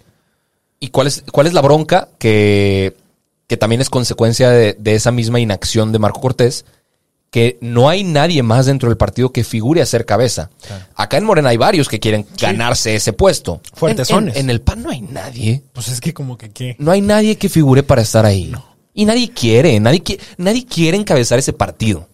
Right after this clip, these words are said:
Speaker 1: A Morena, pues, ahorita lo quieren y es hambre de poder
Speaker 2: Ajá.
Speaker 1: también. Es ambición de querer llegar a ese puesto e ir escalonando hasta llegar al, a donde,
Speaker 2: A donde
Speaker 1: a,
Speaker 2: los pueda catapultar.
Speaker 1: a donde les permita la cúpula de poder,
Speaker 2: Claro.
Speaker 1: güey.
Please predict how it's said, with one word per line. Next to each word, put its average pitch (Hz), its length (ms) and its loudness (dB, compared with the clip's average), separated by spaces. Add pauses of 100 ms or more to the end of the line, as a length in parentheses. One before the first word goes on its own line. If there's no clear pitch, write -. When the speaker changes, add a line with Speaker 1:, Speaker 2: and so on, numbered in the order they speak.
(680)
Speaker 1:
A 117 100 -2
Morena, 147 400 0
pues, 185 220 -4
ahorita 143 300 2
lo 175 120 2
quieren 135 360 -2
y 123 120 -2
es 127 140 -4
hambre 139 300 2
de 180 80 2
poder 104 400 -4 (160)
Speaker 2:
Ajá. 117 80 -20
Speaker 1:
también. 98 400 -8 (320)
Es - 200 -4
ambición 175 600 0
de 175 100 -2
querer 123 260 0
llegar 123 280 2
a 123 60 4
ese 120 160 -4
puesto 110 540 -2
e 104 140 -8
ir 107 120 -4
escalonando 117 760 -2
hasta 101 320 -4
llegar 90 300 -6
al, 120 180 -4
a 101 120 -4
donde, 107 260 -6
Speaker 2:
A 127 60 -4
donde 139 200 2
Speaker 1:
a, - 20 0
Speaker 2:
los 139 120 -2
pueda 156 180 0
catapultar. 127 560 -4
Speaker 1:
a 156 60 2
donde 160 220 2
les 147 180 -4
permita 151 500 0
la 113 140 0
cúpula 117 300 -2
de - 20 2
poder, 117 280 2
Speaker 2:
Claro. 101 180 -4
Speaker 1:
güey. 80 120 -18